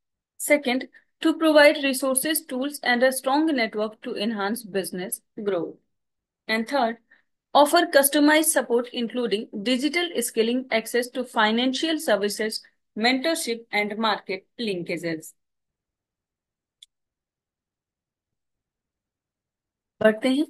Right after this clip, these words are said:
नेक्स्ट क्वेश्चन की ओर। Which country has recently joined the International Big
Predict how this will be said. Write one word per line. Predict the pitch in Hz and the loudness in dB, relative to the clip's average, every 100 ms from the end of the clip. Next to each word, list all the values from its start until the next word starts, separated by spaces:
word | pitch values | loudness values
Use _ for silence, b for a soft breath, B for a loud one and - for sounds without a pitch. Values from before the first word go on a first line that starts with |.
| _ 190 | _ -2
नेक्स्ट | 190 180 - | -2 -2 -2
क्वेश्चन | 226 233 262 247 | 0 0 2 2
की | 262 | 0
ओर। | 277 370 - _ _ _ _ _ _ _ _ _ _ _ _ _ _ _ _ _ _ _ _ _ _ _ _ _ _ _ - | -2 -4 -6 _ _ _ _ _ _ _ _ _ _ _ _ _ _ _ _ _ _ _ _ _ _ _ _ _ _ _ 2
Which | 330 330 | 2 4
country | 349 320 330 392 370 | 6 6 6 6 8
has | 349 339 | 4 2
recently | 285 294 339 349 285 233 262 _ | -2 -2 -2 -4 -4 -6 -8 _
joined | - 233 240 254 233 | -2 -2 -2 -4 -4
the | 254 254 | -4 -2
International | 254 302 311 320 311 330 294 | -4 0 2 2 0 -2 -2
Big | 220 254 | -6 -8